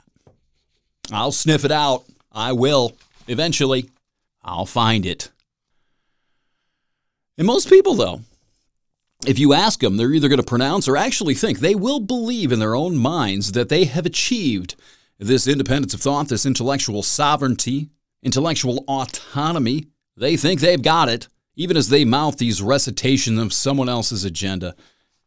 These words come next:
and, yeah, and inseminated opinions. We've seen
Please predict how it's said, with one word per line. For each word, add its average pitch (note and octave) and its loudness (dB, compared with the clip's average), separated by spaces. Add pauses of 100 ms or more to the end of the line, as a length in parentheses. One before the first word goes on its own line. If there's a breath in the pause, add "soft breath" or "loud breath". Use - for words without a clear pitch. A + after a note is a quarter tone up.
(220)
and, E2+ -6
yeah, C#2+ -8
and D#2 -12
inseminated D#2+ -10
opinions. - -12 (1500)
We've A2 -4
seen A3 0